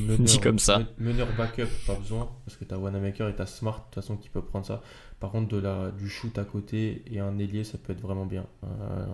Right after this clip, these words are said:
Speaker 1: parce que Javonte Green, Romeo Langford, c'est, ça peut pas jouer encore. Grant Williams, sur courant, il est très intelligent, mais sur courant alternatif. Voilà.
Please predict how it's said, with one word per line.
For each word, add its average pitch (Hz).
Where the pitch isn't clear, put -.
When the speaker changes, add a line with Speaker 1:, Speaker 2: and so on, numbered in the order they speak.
Speaker 1:
parce -
que -
Javonte 98
Green, 101
Romeo 101
Langford, 98
c'est, -
ça -
peut 98
pas 98
jouer 101
encore. 98
Grant 98
Williams, 98
sur -
courant, -
il 104
est 95
très -
intelligent, 101
mais 101
sur 104
courant 98
alternatif. 98
Voilà. -